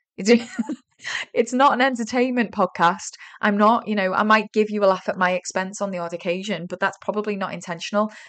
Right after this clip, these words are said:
It's not here for your entertainment. It's here for your growth. It's here for your evolvement. And so I know that sometimes it can be a hard listen. Like, if you, if you got to this point in the episode, thank you so much. Not for being here with me, but for being there with yourself.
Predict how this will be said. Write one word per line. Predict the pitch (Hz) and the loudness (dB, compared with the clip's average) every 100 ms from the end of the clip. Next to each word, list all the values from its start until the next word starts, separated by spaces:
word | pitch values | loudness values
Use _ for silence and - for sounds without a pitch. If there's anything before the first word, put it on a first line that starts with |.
| - | -14
It's | 190 208 | -6 -2
not | 202 | -2
here | 202 185 190 | 0 0 0
for | - | 0
your | 202 190 | 2 2
entertainment. | 196 - - 190 196 - | 0 -8 -8 -6 -6 -8
It's | - | -12
here | - 277 | -6 -6
for | 262 | -4
your | 185 170 | -4 -4
growth. | 170 165 165 - _ _ | -2 -4 -6 -18 _ _
It's | 175 - | -12 -4
here | 180 | -4
for | 180 190 | -4 -4
your | 175 - | -2 0
evolvement. | 170 160 160 165 196 208 220 - - - - - | 0 0 0 -2 -4 -4 -4 -14 -20 -20 -14 2
And | 196 196 190 | 4 4 -2
so | - 196 196 196 208 - | 0 4 4 2 -6 -6
I | 180 | -4
know | 170 190 247 | -2 -2 -2
that | 214 175 | -2 -4
sometimes | - 196 208 247 240 196 | -4 -10 -8 -6 -6 -6
it | 190 | -8
can | 208 | -6
be | 208 | -4
a | 247 | -4
hard | - 214 214 | 0 0 2
listen. | 196 - 233 233 _ - | -4 -4 -4 -4 _ -10
Like, | 190 | -4
if | 196 220 | -4 0
you, | 220 | -2
if | - - | -2 -6
you | 220 | 0
got | 214 - | 0 0
to | |
this | 233 220 | -6 -6
point | 202 180 | -6 -6
in | 180 | -6
the | |
episode, | 170 - - 208 185 180 180 - - - | -8 -8 -6 -4 -4 -6 -14 -20 -20 -4
thank | 208 208 240 | -2 -2 -4
you | |
so | 226 208 185 | -4 -2 0
much. | 196 175 - - - _ - | 0 -2 -6 -16 -18 _ 2
Not | 226 226 | 2 4
for | 269 | 0
being | 240 220 | 0 0
here | 190 196 | -2 -4
with | 180 175 | -4 -6
me, | 196 214 | -6 -6
but | 180 | -8
for | - 190 | -10 -4
being | 190 190 196 | -4 -2 -2
there | 185 180 | -2 -2
with | 175 | -6
yourself. | 170 - 202 190 - | -10 -6 -6 -6 -12